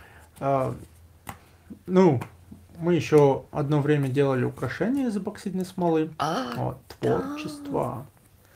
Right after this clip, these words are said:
Speaker 1: Вот. Ну, а так, блин, ну, не знаю.
Speaker 2: Фу.
Speaker 1: Таких прям сильных этих нету увлечений.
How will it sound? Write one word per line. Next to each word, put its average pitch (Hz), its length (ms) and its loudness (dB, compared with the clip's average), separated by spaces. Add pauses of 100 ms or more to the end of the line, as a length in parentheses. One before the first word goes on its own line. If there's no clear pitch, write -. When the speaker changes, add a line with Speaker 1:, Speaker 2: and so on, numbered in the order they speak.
(1120)
Speaker 1:
Вот. 135 380 0 (400)
Ну, 247 200 4
а 349 40 6
так, 330 280 2 (200)
блин, 147 300 0
ну, 277 100 -2
не 220 100 0
знаю. 156 300 0 (680)
Speaker 2:
Фу. 175 240 0
Speaker 1:
Таких 151 380 -6
прям 139 320 2
сильных 139 540 -6
этих 147 360 -6
нету 131 360 -6 (720)
увлечений. 131 840 -4